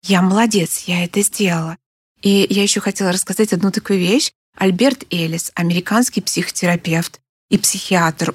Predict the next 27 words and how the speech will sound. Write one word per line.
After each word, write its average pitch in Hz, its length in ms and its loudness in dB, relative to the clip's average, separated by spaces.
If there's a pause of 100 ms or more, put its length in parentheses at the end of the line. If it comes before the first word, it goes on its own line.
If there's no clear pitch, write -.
он 277 320 4
такую 226 300 -2
интересную 185 520 -4
вещь 175 260 -4
провёл, 185 340 2
эксперимент. 175 580 0 (220)
Он 185 140 2
был 180 140 4
очень 202 240 2
стеснительный 165 520 -2
человек. 156 540 -4 (220)
Он 180 120 2
очень - 160 2
хотел 175 240 0
познакомиться 170 580 0
с 165 40 -8
девушкой. 160 560 -2 (360)
Он 254 180 6
пошёл 160 600 -2
в - 180 -20
парк 170 420 0 (420)
и 330 280 4 (320)
просил 285 760 0
девушек 175 520 -2
с - 100 -12
ним 240 200 4
пообщаться. 185 800 -4